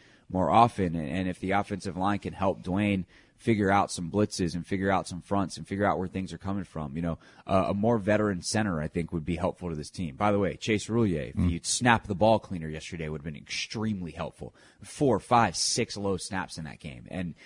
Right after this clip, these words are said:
Speaker 1: s-, a couple of them on big third downs that didn't give Dwayne a chance. And if you're a young quarterback who's already having trouble reading a defense and need every millisecond you can get and to not have to move your eyes at the very point where you're starting your progression because you have to go find the ball,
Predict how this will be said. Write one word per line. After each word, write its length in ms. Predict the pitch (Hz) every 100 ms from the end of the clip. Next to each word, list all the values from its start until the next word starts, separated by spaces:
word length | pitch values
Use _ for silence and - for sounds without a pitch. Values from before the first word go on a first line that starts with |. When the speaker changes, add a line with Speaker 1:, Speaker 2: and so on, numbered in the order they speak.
| -
Speaker 1:
s-, 160 | - -
a 100 | 92
couple 260 | - 120 110
of 100 | 85
them 200 | 95 92
on 120 | 87
big 280 | 80 104 85
third 240 | 98 90
downs 360 | 92 101 87 78
that 180 | 71
didn't 220 | 64 95 90
give 140 | 85
Dwayne 260 | 80 95 85
a 20 |
chance. 420 | - 101 92 80
And 140 | 78 80 - - -
if 100 | -
you're 200 | 117 110
a 40 |
young 220 | 95 107
quarterback 540 | 101 110 104 92 90 87
who's 180 | 95 85
already 280 | 82 98 90
having 240 | 98 87
trouble 280 | - 98 90
reading 300 | 87 92 85
a 20 |
defense 480 | 80 92 - 85 -
and 140 | 85
need 220 | 92 90 -
every 300 | 104 92 104
millisecond 720 | 92 95 98 95 - 92 71
you 120 | 90
can 180 | 87 82
get 340 | 78 101 87 - - -
and 200 | - 95 87
to 100 | -
not 280 | 90 101 104
have 180 | - 98
to 80 | -
move 320 | 95 98 101
your 200 | 87 87
eyes 360 | 92 95 95 -
at 80 | -
the 60 |
very 300 | 80 98 95
point 300 | 87 - 95
where 120 | 69
you're 80 | 85
starting 400 | 78 - 101 82
your 100 | 82
progression 560 | - 71 87 95 - 87
because 240 | 80 85
you 80 | 85
have 120 | 95
to 60 | -
go 140 | 87
find 320 | - 98 98
the 60 | 82
ball, 520 | - - 92 76 67